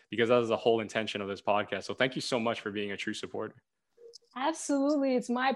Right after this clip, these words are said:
Speaker 2: pleasure. Hey, you have great content. And I have to say this, it's remarkable, your consistency.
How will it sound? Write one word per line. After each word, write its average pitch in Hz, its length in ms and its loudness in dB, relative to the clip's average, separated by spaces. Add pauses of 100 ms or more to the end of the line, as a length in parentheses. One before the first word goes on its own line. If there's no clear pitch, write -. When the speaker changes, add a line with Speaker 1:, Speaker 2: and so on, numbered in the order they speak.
Speaker 2:
pleasure. 240 400 6
Hey, 226 200 6
you 233 240 6
have 247 420 2
great 226 560 10
content. 226 760 2
And 220 180 4
I 226 120 4
have 214 360 6
to 269 140 8
say 226 340 8
this, 277 320 8
it's 233 240 2
remarkable, 240 880 6
your 233 200 6
consistency. 262 1080 2